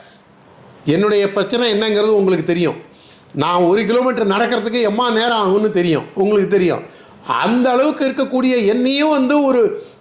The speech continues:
வம்பு வழக்கில் இவங்க கொண்டு வந்து சேர்த்து என்னெல்லாம் வந்து ஒரு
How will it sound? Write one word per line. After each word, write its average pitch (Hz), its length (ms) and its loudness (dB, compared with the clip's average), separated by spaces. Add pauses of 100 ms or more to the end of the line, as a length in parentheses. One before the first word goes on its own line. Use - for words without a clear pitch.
வம்பு 247 300 0 (100)
வழக்கில் 247 460 2
இவங்க 226 180 0
கொண்டு 240 200 -2
வந்து 214 200 -2
சேர்த்து 226 260 -2 (520)
என்னெல்லாம் 226 340 2
வந்து 247 160 0
ஒரு 208 100 2